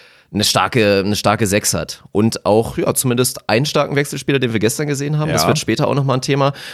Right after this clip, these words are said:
Speaker 1: Aber du sagst es eigentlich schon richtig. Also allein die, die Satzergebnisse zeigen ja einen ganz klaren Trend. Und ich muss auch zugeben, ich hab natürlich meine Daumen gedrückt für Düren, weil ich hab Düren als Gewinner dieser Serie getippt. Ich hab natürlich aber auch zugegeben und gesagt, ich kann mir eigentlich nur ein zwei null vorstellen, weil's verdammt schwer wird in Berlin.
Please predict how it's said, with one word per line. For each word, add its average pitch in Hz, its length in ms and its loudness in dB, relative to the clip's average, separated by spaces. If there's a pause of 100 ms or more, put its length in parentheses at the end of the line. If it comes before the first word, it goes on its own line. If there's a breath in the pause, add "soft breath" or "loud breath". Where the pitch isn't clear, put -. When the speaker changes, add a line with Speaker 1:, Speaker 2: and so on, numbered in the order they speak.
Speaker 1:
Aber 202 100 -2
du 104 60 2
sagst 104 260 2
es 107 60 2
eigentlich 107 200 4
schon 95 100 -2
richtig. 90 340 -2
Also 90 200 0
allein 98 360 2
die, 98 300 0
die 98 100 -4
Satzergebnisse 104 840 0 (300 loud breath)
zeigen 117 260 2
ja 117 100 4
einen 110 100 2
ganz 113 220 2
klaren 117 240 2
Trend. 120 320 2
Und 107 80 2
ich 104 80 0
muss 117 140 2
auch 113 100 4
zugeben, 127 560 2
ich - 180 -4
hab 123 140 0
natürlich 123 380 -2
meine 113 180 2
Daumen 113 240 4
gedrückt 113 320 0
für 143 140 0
Düren, 151 440 2
weil 110 200 2
ich 113 160 -4
hab 110 160 -2
Düren 123 280 0
als - 220 0
Gewinner 117 260 2
dieser 101 200 0
Serie 143 320 0
getippt. 156 360 -2
Ich - 140 -4
hab 113 160 -2
natürlich 151 400 0
aber 131 120 2
auch 131 140 0
zugegeben 135 520 -2
und 127 100 -4
gesagt, 127 420 0 (220 loud breath)
ich 123 160 0
kann 135 160 0
mir 135 120 0
eigentlich 117 160 0
nur 117 100 4
ein 110 40 -4
zwei 104 200 0
null 135 160 2
vorstellen, 156 500 -2
weil's 104 200 -2
verdammt 104 280 -2
schwer 110 200 0
wird 107 100 -2
in 101 60 -4
Berlin. 120 340 2